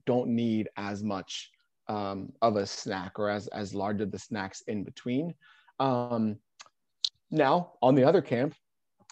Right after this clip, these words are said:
you've got the people saying, "Well, if you're gonna graze, you know, small grazing throughout the day, right? Because there's less for the body to digest at any given time." Um, and,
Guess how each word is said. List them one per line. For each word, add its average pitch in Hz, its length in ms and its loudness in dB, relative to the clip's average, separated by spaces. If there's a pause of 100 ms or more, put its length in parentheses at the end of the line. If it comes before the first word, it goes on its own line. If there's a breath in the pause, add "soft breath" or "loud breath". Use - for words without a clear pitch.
you've 120 120 2
got 120 180 2
the 123 80 -4
people 127 260 -4
saying, 120 400 0
"Well, 131 320 6
if 143 100 0
you're 151 120 2
gonna 156 220 6
graze, 143 440 4
you 131 60 2
know, 127 260 -2
small 170 460 4
grazing 101 420 0
throughout 98 260 -4
the - 60 -4
day, 87 160 -6
right? 110 260 -2
Because 135 220 -6
there's 117 240 -4
less 120 380 -2
for 110 180 -6
the 110 80 -2
body 101 360 -4
to 110 120 -4
digest 98 680 -6
at 104 180 -4
any 117 240 -2
given 107 340 -2
time." - 500 -4 (580)
Um, 117 460 4 (180)
and, 175 400 4